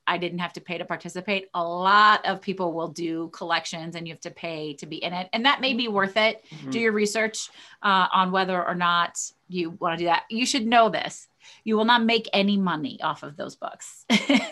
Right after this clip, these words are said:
Speaker 2: <laughs>
Speaker 1: You are not gonna make any, no one gives me a little bit of a royalty. There were thirty different authors. So it wasn't, it, it, money can't be your motivation there, but being able to then say, "I'm the best-selling, I'm a published author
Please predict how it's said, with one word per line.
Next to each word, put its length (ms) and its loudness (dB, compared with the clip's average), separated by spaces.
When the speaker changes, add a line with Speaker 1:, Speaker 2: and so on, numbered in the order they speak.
Speaker 2:
<laughs> 360 -6
Speaker 1:
You 280 0
are 160 6
not 220 6
gonna 180 4
make 260 2
any, 200 2
no 200 4
one 200 6
gives 280 2
me 280 2
a 60 2
little 220 0
bit 140 2
of 80 0
a 60 2
royalty. 640 0
There 180 0
were 200 -4
thirty 280 4
different 300 -2
authors. 640 0
So 140 -2
it 80 2
wasn't, 360 2
it, 200 -2
it, 240 0
money 280 4
can't 200 0
be 80 2
your 100 0
motivation 540 -2
there, 240 -4
but 560 4
being 240 0
able 300 0
to 280 -2
then 240 0
say, 600 -2
"I'm 160 -2
the 120 -2
best-selling, 560 -2
I'm 140 -2
a 40 -8
published 380 -2
author 420 -6